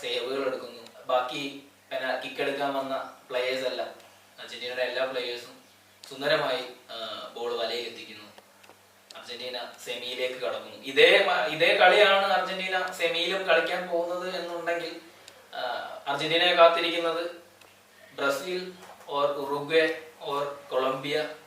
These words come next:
ഇങ്ങനെയുള്ള ടീമുകളാണ്. അർജന്റീന, ആ,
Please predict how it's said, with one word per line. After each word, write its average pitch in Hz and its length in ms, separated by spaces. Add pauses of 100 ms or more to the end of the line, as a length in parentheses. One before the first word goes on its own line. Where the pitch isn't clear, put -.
(360)
ഇങ്ങനെയുള്ള 147 380
ടീമുകളാണ്. 135 680 (180)
അർജന്റീന, 135 440 (680)
ആ, 117 60